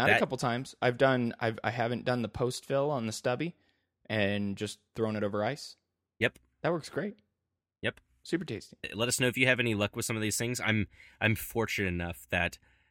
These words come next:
Speaker 2: all I have to do is drive down the road and I can ask Steve to make me some of these drinks now.
Speaker 1: Man.
Speaker 2: So
Speaker 1: Super
Speaker 2: hopefully I'll
Speaker 1: lucky.
Speaker 2: be able to do that before we record next.
Speaker 1: Yeah.
Speaker 2: Now, I will, I will go ahead and say though too, this, this particular episode,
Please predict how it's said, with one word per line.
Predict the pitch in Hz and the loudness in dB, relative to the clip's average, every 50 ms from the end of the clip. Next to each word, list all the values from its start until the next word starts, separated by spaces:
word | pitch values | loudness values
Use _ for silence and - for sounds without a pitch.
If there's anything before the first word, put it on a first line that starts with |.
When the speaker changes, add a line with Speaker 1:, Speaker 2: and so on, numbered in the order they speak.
| _ _ _ _ - | _ _ _ _ -2
Speaker 2:
all | 98 92 92 | 0 4 4
I | 92 | 4
have | 90 104 101 - | 4 4 2 2
to | - | -2
do | 82 - 95 90 87 | 0 2 2 2 2
is | 85 78 - | 0 -2 -4
drive | - - 90 87 87 - | -6 -2 0 0 0 2
down | - 101 87 | 0 0 0
the | 85 82 | 0 0
road | 85 87 87 82 85 | 0 -2 -2 -2 -2
and | 87 | -4
I | 85 85 | -6 -6
can | - - 87 85 - - | -6 -6 -6 -6 -4 -4
ask | 87 85 - - - - | -4 -4 -4 -6 -4 -4
Steve | - - - 95 87 87 - - | -4 -2 -2 -2 -2 -2 -4 -6
to | - - | -10 -8
make | 82 82 80 - - - - | -6 -6 -6 -8 -10 -12 -10
me | 82 | -10
some | - - 87 82 | -8 -6 -6 -6
of | 82 | -4
these | 85 85 - | -6 -8 -8
drinks | - - 82 82 85 - - | -8 -10 -10 -10 -8 -8 -6
now. | - 78 80 82 90 - _ _ _ _ _ _ | -4 -4 -4 -4 -6 -10 _ _ _ _ _ _
Speaker 1:
Man. | - - - - - - - _ _ _ _ _ _ _ | -20 -20 -20 -20 -20 -20 -20 _ _ _ _ _ _ _
Speaker 2:
So | - - - 87 85 80 82 78 - _ _ | -6 -2 -2 -2 -2 -2 -4 -8 -10 _ _
Speaker 1:
Super | - - - - 110 | -12 -8 0 2 2
Speaker 2:
hopefully | 107 - 110 110 107 | 2 4 4 6 6
I'll | 101 | 6
Speaker 1:
lucky. | 98 | 6
Speaker 2:
be | 98 107 | 6 4
able | 101 92 | 4 4
to | 95 92 | 2 0
do | - 101 98 92 | 0 0 0 2
that | 95 90 | 0 0
before | - 92 - - 95 90 | -2 -4 -4 -2 -2 0
we | 85 90 87 | 0 0 0
record | 87 87 82 - - 90 87 | 0 -2 -2 -2 -2 -2 0
next. | 80 82 82 - - - - - - _ _ _ - | 0 -4 -6 -4 -6 -8 -10 -10 -14 _ _ _ -16
Speaker 1:
Yeah. | - 82 - - - - - - - - - - _ _ - | -14 -12 -12 -12 -14 -16 -16 -18 -20 -20 -20 -20 _ _ 8
Speaker 2:
Now, | 156 185 160 113 - | 10 10 10 10 6
I | - 110 | 4 4
will, | 120 123 147 165 170 - - | 4 4 4 2 2 2 2
I | 123 | 2
will | 131 139 | 2 2
go | 135 165 | 0 0
ahead | 160 156 131 | 0 2 2
and | 113 | 2
say | - - 147 156 | 2 2 2 4
though | 131 110 98 | 4 2 2
too, | - - - 160 160 120 98 90 | 0 0 2 4 4 4 2 2
this, | 87 117 139 139 - - - - _ _ _ _ _ _ _ _ _ | 2 2 4 4 4 0 -2 -6 _ _ _ _ _ _ _ _ _
this | 107 143 185 - - | 0 2 2 2 2
particular | - 147 117 - 165 165 - 185 139 107 98 98 - | 2 0 2 4 0 2 2 2 2 4 2 2 2
episode, | 104 101 - 110 - - - 104 90 87 85 85 87 98 | 0 0 0 0 0 2 2 2 2 2 0 -2 -4 -6